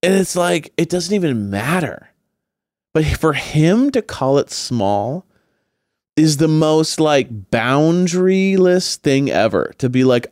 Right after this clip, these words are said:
"I've decided that how I cheated," sh-,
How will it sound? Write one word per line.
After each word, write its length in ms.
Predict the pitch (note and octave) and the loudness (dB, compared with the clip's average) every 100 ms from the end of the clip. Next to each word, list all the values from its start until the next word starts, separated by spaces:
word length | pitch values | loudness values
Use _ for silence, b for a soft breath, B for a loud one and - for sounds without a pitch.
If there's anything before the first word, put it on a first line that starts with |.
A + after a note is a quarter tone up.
| - | -4
"I've 460 | A#2 C3+ E3 F3 | -2 2 0 0
decided 720 | F#3 F#3+ - G#2+ E2 D2 D2+ - _ _ _ _ _ _ | -2 -2 -2 -2 -2 -2 -6 -10 _ _ _ _ _ _
that 120 | A#2 | -8
how 420 | - - B2 A#2+ B2 | -6 -8 -2 0 0
I 160 | C3 | -2
cheated," 600 | B2+ - A#2 B2 D#3+ - _ _ _ _ _ _ _ _ - | -4 -6 -2 0 -2 -4 _ _ _ _ _ _ _ _ -14
sh-, 220 | - | -12